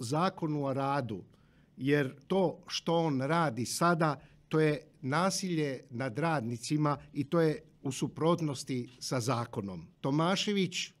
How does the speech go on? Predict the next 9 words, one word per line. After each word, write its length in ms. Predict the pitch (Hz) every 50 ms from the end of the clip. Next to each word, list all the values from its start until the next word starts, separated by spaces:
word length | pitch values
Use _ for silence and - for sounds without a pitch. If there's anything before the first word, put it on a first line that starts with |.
| _
na 200 | - 131 139 139
način 540 | 143 147 156 170 190 208 202 202 - 208 196
kojim 340 | 202 - 185 185 180 170 165
upravlja 520 | 165 165 165 170 160 156 147 151 151 147
gradom, 680 | 127 147 147 147 143 143 135 135 151 143 135 127 120 - - - - _ _ _ _ _
grad 560 | 110 104 147 160 165 156 143 120 110 - - - _
uvodi 640 | - 165 165 160 156 151 139 113 113 131 123 123 - - - _ _ _
u 80 | - 156
bezakonje. 840 | 127 139 135 113 101 131 104 110 113 - - 104 87 92 90 80